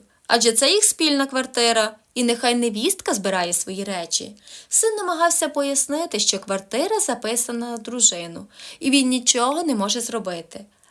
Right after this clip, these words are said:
Але матір назвала його ганчіркою і сама поїхала розбиратися. Перша свекруха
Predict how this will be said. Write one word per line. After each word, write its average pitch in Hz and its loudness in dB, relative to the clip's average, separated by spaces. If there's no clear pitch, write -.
Але 196 -4
матір 302 2
назвала 302 2
його 185 -2
ганчіркою 277 -2
і 208 -4
сама 196 2
поїхала 190 -6
розбиратися. 190 -6
Перша 277 2
свекруха 214 -2